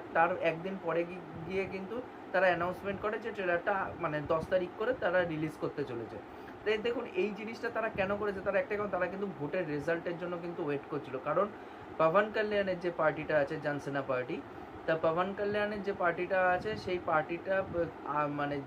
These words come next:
যেহেতু জিতেছে, যার জন্য কিন্তু তেলেঙ্গানার লোকেরা কিন্তু খুবই হ্যাপি। তার একটাই কারণ, এর আগে যতগুলো সিনেমা বেরিয়ে-, বেরিয়েছিল, তেলেগু সিনেমা, তার তেলেগু বেল্টে মেইন যে সমস্যাটা হয়ে গেছিলো যে তারা সরকারকে,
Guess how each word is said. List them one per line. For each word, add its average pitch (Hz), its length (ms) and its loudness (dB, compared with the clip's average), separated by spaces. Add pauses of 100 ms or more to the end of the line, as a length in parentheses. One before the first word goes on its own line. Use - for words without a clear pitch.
যেহেতু 185 400 0
জিতেছে, 180 440 2 (440)
যার 165 260 6
জন্য 214 220 -2
কিন্তু 214 260 -6 (100)
তেলেঙ্গানার 208 680 2
লোকেরা 208 360 0
কিন্তু 208 200 -6 (120)
খুবই 202 260 -2
হ্যাপি। 151 300 2 (360)
তার 185 140 6 (100)
একটাই 214 380 2
কারণ, 185 300 4 (440)
এর 185 240 6 (140)
আগে 180 340 4
যতগুলো 185 420 0
সিনেমা 180 420 0
বেরিয়ে-, 170 340 2 (120)
বেরিয়েছিল, 170 680 0
তেলেগু 151 280 -2
সিনেমা, 143 400 -2
তার 156 160 0
তেলেগু 156 320 -2
বেল্টে 196 260 -2
মেইন 185 300 -2
যে 202 120 0
সমস্যাটা 180 520 -2
হয়ে 190 160 0
গেছিলো 196 240 -4
যে 196 140 -4
তারা 180 300 4
সরকারকে, 170 540 -2